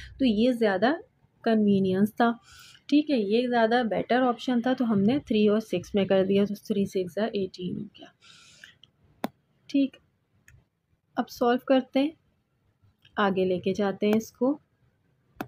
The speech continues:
ये तो वन हो गया, ये क्योंकि omega cube भी वन होता है, और वन के ऊपर कोई भी power आ जाए तो वो वन रहता है,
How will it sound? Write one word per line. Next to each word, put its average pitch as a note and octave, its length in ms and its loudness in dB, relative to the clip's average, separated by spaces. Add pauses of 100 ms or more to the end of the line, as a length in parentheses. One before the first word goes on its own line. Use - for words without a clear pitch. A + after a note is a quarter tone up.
(1500)
ये A#3+ 140 2
तो B3 140 2
वन G#3 220 4
हो B3+ 140 4
गया, A3 320 4 (680)
ये A3 340 4
क्योंकि B3+ 240 2
omega A3 460 4
cube F#3+ 300 2
भी G3 180 4
वन G3 260 2
होता B3 300 0
है, G3+ 280 0 (1300)
और G3 220 2
वन F#3+ 160 0
के G3 120 -4
ऊपर F#3+ 220 -4
कोई F#3 240 -4
भी G3 140 -2
power F#3+ 400 -6
आ F#3 80 -6
जाए F#3 180 -8
तो F#3 140 -10
वो F3+ 180 -6
वन G#3+ 220 0
रहता A#3 320 -4
है, G3 200 -4